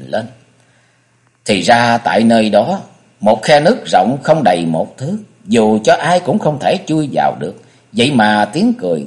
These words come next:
từ đó phát ra quả là khó hiểu. Bỗng trong khe đá nhỏ có một vật nhỏ bé nhảy ra, rồi trong tức khắc đã phình to ra thành một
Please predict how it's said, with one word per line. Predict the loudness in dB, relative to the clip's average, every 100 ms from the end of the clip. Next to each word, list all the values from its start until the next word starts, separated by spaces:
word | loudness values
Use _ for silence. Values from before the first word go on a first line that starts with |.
| -6 0
từ | 0 0
đó | -2 -2 -4 -6
phát | -6 -4 0
ra | 0 -2 -8 -4
quả | -2 -2
là | -2 -6 -10
khó | -14 -14 -14
hiểu. | -18 -20 -20 _ _ _ _ _ -4
Bỗng | 0 2
trong | 2 4
khe | 4 2
đá | 2 0 -2
nhỏ | -2 -4 -4
có | -2
một | -2 -4
vật | -4 -4 -4
nhỏ | -6 -4
bé | -2 -2 -2
nhảy | -2 -6 -8
ra, | -8 -10 -12 -20 _ _
rồi | 0 2 4 2 2
trong | 0 0
tức | -2 -4 -6
khắc | -8 -4
đã | -6
phình | -4 -6 -6 -4
to | -4 -2
ra | -2 -2 -4
thành | -8
một | -8